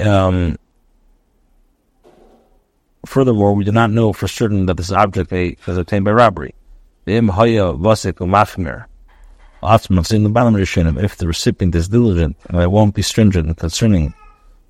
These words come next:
personal gain, he should return the object to its original owner.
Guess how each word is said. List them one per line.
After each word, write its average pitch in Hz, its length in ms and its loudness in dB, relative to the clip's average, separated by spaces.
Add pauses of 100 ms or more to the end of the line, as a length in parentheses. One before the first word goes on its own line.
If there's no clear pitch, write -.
personal 113 320 0
gain, 127 140 0
he 104 60 0
should 87 240 -4 (420)
return 110 320 -4
the 104 60 2
object 98 280 2
to 98 80 -2
its 85 180 -4
original 90 340 -2
owner. 71 260 -8